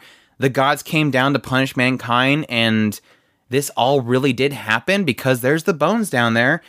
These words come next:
Was, I mean, they, they get into this whole, there's theory crafting online of,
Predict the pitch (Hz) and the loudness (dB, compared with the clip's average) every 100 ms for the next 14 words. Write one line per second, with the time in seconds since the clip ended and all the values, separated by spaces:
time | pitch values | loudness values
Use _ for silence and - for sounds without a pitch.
0 | - - _ 104 123 143 143 107 95 123 | -20 -20 _ -6 0 0 -2 -10 -10 -2
1 | 156 156 165 156 190 208 143 117 - 143 | 0 2 0 -2 0 0 0 -2 0 2
2 | 131 127 156 196 - 135 147 - 110 - | 0 0 -2 -2 0 0 0 0 -2 0
3 | 110 90 110 107 107 107 95 98 | -2 0 0 0 0 0 -2 -4